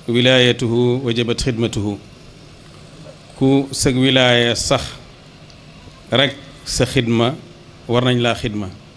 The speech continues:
Ñu ngi nuyu suñu nijaay Cheikh Mouhamadul Bachir mi nga xam ne mooy borom jotaay bi. Buñ ko nuyoo nuyu nañ ay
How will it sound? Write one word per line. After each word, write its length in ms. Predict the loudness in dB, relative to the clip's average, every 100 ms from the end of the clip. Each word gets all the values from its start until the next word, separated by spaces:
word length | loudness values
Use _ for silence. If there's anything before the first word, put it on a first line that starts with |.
| -20 -20 -20 -20 -20 -20 -20 -20 -20 -20 -20 -20 -20 -20 -16 -6
Ñu 220 | 0 2
ngi 380 | 4 4 4 2 -4 -18 -6
nuyu 400 | 0 2 2 0
suñu 200 | -4 -2 -2
nijaay 320 | 0 0 -2
Cheikh 240 | -4 -4
Mouhamadul 400 | -4 -4 -2 -2
Bachir 320 | -2 -2 -2 -4 -10 -18 -20 -20 -20 -20 -20 -20 -20 -20 -20 -20 -20 -20 -20 -20 -10
mi 160 | -4 -2
nga 120 | -2
xam 200 | -2 -2
ne 100 | 0
mooy 520 | 0 0 0 0 -2 -8 -18 -20 -20 -20 -20 -20 -20 -20 -20 -20 -8
borom 280 | -2 0 0
jotaay 320 | 0 0 0
bi. 140 | -2 -6 -12 -20 -20 -20 -20 -20 -20 -20 -20 -20 -20 -20 -20 -18 -10
Buñ 260 | -4 -2 0
ko 120 | 0
nuyoo 500 | 2 4 4 2 -2 -10 -20 -20 -20 -6
nuyu 240 | 0 2
nañ 180 | 2 -2 -4
ay 320 | -2 0 -2